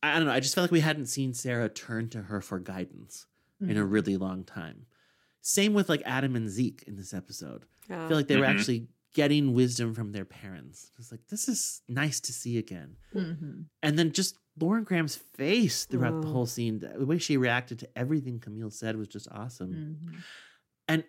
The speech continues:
Speaker 1: when they talked about the big fight before she left home.
Speaker 3: That's what made me emotional.
Speaker 1: Something about that I,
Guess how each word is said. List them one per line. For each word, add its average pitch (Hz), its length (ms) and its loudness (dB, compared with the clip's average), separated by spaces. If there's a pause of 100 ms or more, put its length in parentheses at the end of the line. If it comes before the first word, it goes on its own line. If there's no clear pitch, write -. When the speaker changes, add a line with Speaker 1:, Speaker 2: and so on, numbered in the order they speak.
Speaker 1:
when 160 200 4
they 165 80 6
talked 160 280 0
about 160 180 2
the 135 80 0
big 139 240 2
fight - 480 -2
before 123 320 -2
she 117 180 -2
left 117 360 0
home. 117 320 -2
Speaker 3:
That's 185 240 2
what 180 100 2
made 160 160 4
me 156 120 0
emotional. 120 600 -8 (420)
Speaker 1:
Something 269 460 4
about 180 320 4
that 170 320 2
I, 139 120 -2